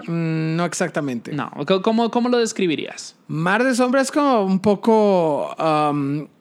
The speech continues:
Speaker 1: es raro porque sí tiene mucha tendencia experimental electrónica, pero, ah, se me hace que todavía está muy basado en las canciones o en songwriting, ¿sabes?
Speaker 2: Right.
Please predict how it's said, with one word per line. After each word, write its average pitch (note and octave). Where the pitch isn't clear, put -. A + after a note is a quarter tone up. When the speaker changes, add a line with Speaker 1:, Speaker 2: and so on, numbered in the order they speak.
Speaker 1:
es F#3
raro G3+
porque E3
sí F#3
tiene G#3+
mucha F#3
tendencia E3+
experimental D#3
electrónica, D#3
pero, D3
ah, D3+
se E3
me E3
hace F#3
que F#3+
todavía E3
está D#3+
muy E3
basado D3+
en D3
las C3
canciones C3
o C3
en C3
songwriting, C3+
¿sabes? C3+
Speaker 2:
Right. D3+